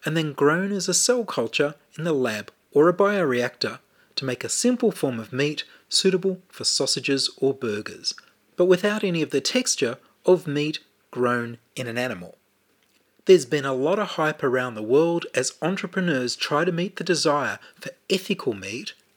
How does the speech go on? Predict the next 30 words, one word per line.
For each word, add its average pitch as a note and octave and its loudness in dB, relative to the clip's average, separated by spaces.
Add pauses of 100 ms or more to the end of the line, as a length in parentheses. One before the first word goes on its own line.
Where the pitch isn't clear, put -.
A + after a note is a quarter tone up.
(120)
and E3 -4 (300)
the C3 -6
need C#3+ -2
to F3 0
feed D#3 -6
the D#3 2
world C#3+ 2
with C3 0
protein C#3 0 (320)
that C3+ -4
doesn't D#3 0
take B2+ -6
large C#3+ 0
amounts B2+ -2
of A#2 -4
land, D3 -4 (360)
water, B2+ 4 (300)
and B2+ -10
fertilizer C#3 0 (240)
to E3 -2
grow. E3+ 2 (1040)
It E3 -4
takes E3 0
five G3+ -2
hundred F#3+ 2
and C#3 -6
fifty G3+ 0
litres D3 2
of B2 -4
water B2+ 2